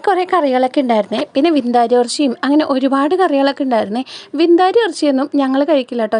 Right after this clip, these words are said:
ഞങ്ങൾ നാലാളും കഴിക്കില്ലേ. അപ്പൊ അതൊന്നും കൂട്ടാതെ ഞങ്ങൾ എല്ലാ മോരുകറി തക്കാളി വാട്ടി ഇതൊക്കെ കൂട്ടി കഴിച്ച് എന്താന്നില്ലാത്ത വിശപ്പും പിന്നെ ഇത്തിരി കറിയാണെങ്കിലും ഒത്തിരി ചോറ് തിന്നു ട്ടാ. കാരണം അത്ര നേരം വിശന്നിരുന്ന കാരണം നല്ല പോലെ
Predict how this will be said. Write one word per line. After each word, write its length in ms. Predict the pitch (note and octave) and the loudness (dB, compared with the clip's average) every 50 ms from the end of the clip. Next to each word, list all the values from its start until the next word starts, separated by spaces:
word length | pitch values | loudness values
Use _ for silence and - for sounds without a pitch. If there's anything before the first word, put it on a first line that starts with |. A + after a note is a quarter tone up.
| A3 A#3 | -4 -4
ഞങ്ങൾ 160 | A#3+ C4 D4 D#4+ D#4+ D4+ | -4 -2 0 0 0 0
നാലാളും 560 | D4+ D4+ D4 D#4 E4+ F#4 G4 E4+ D4 C#4+ D4 D4+ | 0 0 -2 -2 0 0 0 0 0 2 2 2
കഴിക്കില്ലേ. 420 | C#4+ C4 A#3+ - A#3+ A3 G3+ G#3 A3+ - - - - - - C4+ | 0 0 -2 -4 -6 -4 -4 -6 -6 -8 -14 -20 -12 -8 -6 -4
അപ്പൊ 120 | C4 - D#4+ D#4 | -2 -2 -2 -2
അതൊന്നും 300 | A#3+ D4 D#4 E4 F4+ F#4 E4+ | 0 2 4 4 4 4 4
കൂട്ടാതെ 380 | D4+ C4 - B3 A#3 A3 A#3+ C4+ C4+ | 2 0 0 -2 -2 -2 -4 -4 -4
ഞങ്ങൾ 180 | C4 B3+ B3 C4+ D4 C#4+ - - - - - - C#4 C#4 | -4 -2 -2 -2 -4 -4 -8 -18 -20 -14 -6 -2 0 0
എല്ലാ 200 | C#4 C4+ C4+ C4 C4 C4 | 2 2 2 0 0 0
മോരുകറി 480 | C4 C4 B3+ B3 B3 A#3+ A#3 A#3 B3+ C4+ C4 - C4+ | 0 0 2 2 2 2 2 2 0 -2 -2 -4 -4
തക്കാളി 340 | B3 - - A#3 A3 A3 G#3+ G#3+ | -4 -2 -2 -2 -2 -2 -2 -2
വാട്ടി 160 | G#3+ G#3+ B3 B3 A#3+ | -2 0 0 0 0
ഇതൊക്കെ 300 | A3+ G#3+ - - C4 B3+ - | -2 -4 -4 -6 -6 -2 -2
കൂട്ടി 200 | C4 B3+ - B3+ B3+ C#4 | -2 -2 -2 -4 -4 -2
കഴിച്ച് 340 | B3+ A#3 G#3+ - - B3+ C#4+ D#4+ - - - - - - - - C4 | -2 -2 -4 -4 -4 -4 -4 -4 -8 -14 -20 -20 -20 -8 -4 -2 0
എന്താന്നില്ലാത്ത 760 | C4 C4+ C4+ C4 C4+ D#4 E4+ F#4 G#4+ G#4+ F#4 F4 E4+ F4+ F#4 E4+ | 0 0 0 2 0 0 0 0 2 2 2 0 0 0 0 2
വിശപ്പും 520 | D#4 C4 - - B3 A#3 - - D4 C#4 - - - - - - _ | 0 0 0 -2 -4 -2 0 0 0 0 -2 -4 -12 -18 -20 -6 _
പിന്നെ 200 | C#4+ C#4 C#4+ C#4 - - B3 | 0 0 0 0 -2 -6 -8
ഇത്തിരി 320 | A3 - _ - C4+ C#4+ D4+ F4 | -8 -8 _ -4 -2 0 0 2
കറിയാണെങ്കിലും 580 | E4+ D4 D4+ D4+ D4 C#4 C4+ B3+ A#3+ A#3 C4 - - - A#3+ | 2 2 2 2 2 0 0 0 0 0 -2 -2 -2 -2 -2
ഒത്തിരി 460 | B3+ - _ _ _ - F4 F#4 G4+ F#4+ | -2 -2 _ _ _ -2 0 2 2 2
ചോറ് 260 | G4 F#4 E4 D#4 D#4+ E4+ | 2 2 2 2 2 2
തിന്നു 200 | D#4+ C#4 C4+ B3+ B3+ A#3 | 4 4 2 2 0 -2
ട്ടാ. 100 | - A3+ G#3 G3 - - - - - - | -2 -2 -2 -4 -8 -14 -20 -10 -4 -4
കാരണം 220 | B3+ B3 C#4 F4 E4 | -2 0 0 -2 -2
അത്ര 200 | D#4+ - - C4 C#4 D#4 | -4 -2 0 0 2 4
നേരം 240 | F4 E4+ D4+ D4+ D4+ D#4 | 4 4 2 2 2 2
വിശന്നിരുന്ന 500 | E4 D4+ - D4+ C#4+ D4 D4+ C#4+ C#4 C4+ C4+ C4 | 0 0 0 0 2 2 2 2 0 0 0 0
കാരണം 180 | B3 A3+ A3 B3 C#4+ D#4 - - _ - C4 | 0 -2 -2 -4 -4 -4 -8 -10 _ -4 -2
നല്ല 280 | C4+ C4 C4+ D#4 F4+ F#4+ | 0 2 2 2 2 2
പോലെ 160 | F#4 D#4+ D4 | 2 2 0